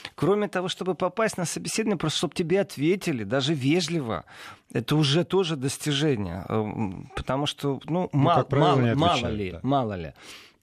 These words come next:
Speaker 1: Ну и не обязаны отвечать, это тоже правда. И спрос рабочих мест, ну это только, э, по полиции можно судить о том, насколько,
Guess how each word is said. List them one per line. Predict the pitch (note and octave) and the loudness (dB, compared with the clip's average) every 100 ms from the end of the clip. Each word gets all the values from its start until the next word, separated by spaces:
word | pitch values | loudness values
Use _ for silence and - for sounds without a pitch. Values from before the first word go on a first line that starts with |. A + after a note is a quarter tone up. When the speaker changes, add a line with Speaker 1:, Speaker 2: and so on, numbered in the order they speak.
| _ _ _ _ | _ _ _ _
Speaker 1:
Ну | C3+ D3+ | 0 2
и | F3 | 4
не | F#3+ | 2
обязаны | F#3 F#3 G#2+ A2 | 2 0 0 -4
отвечать, | A2 - B2 G3+ - | -4 -4 -2 0 0
это | A#2 A#2 | -4 -6
тоже | - C3 B2+ | -2 0 0
правда. | - A#2+ F#2 E2+ G2 | 0 0 0 -2 -4
И | D2+ B2 C3 C3+ | -4 0 2 2
спрос | C3 - E3 E3+ D3 | 0 0 -2 0 -2
рабочих | C#3 D#3+ - E3 - | 0 -2 -2 -2 0
мест, | G3+ - | 0 0
ну | E3+ | -4
это | - | -2
только, | E3+ - D#3+ - - - - - | -6 -2 -4 -4 -10 -10 -10 -6
э, | C3 C3 C3 C3+ | -2 0 -2 -2
по | E3+ | -4
полиции | - G3+ A#3 - - B2+ B2 A2 | 0 -2 -2 -6 -4 -2 -2 -2
можно | B2+ C3 A2+ B2+ | 0 2 2 0
судить | - D#3 C3+ A#3 G#3+ | 2 0 0 0 0
о | A#2+ | -4
том, | - D3+ | 0 2
насколько, | C3+ - - F#3+ G3 D#3 | 2 0 0 0 0 -6